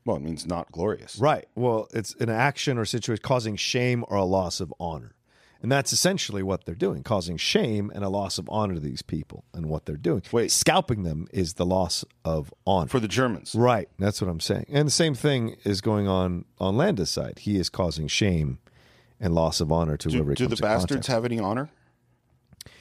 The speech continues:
Speaker 2: Uh, in my opinion, the honor that they're killing Nazis, yes, but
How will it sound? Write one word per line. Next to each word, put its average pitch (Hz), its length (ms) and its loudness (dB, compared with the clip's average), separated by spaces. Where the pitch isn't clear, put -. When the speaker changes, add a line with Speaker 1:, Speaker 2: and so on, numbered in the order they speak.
Speaker 2:
Uh, 135 280 4
in 156 300 2
my 151 220 2
opinion, 160 480 2
the 123 120 4
honor 135 340 2
that 117 140 2
they're 104 140 -2
killing 113 440 -2
Nazis, 143 880 0
yes, 104 960 -2
but 101 380 2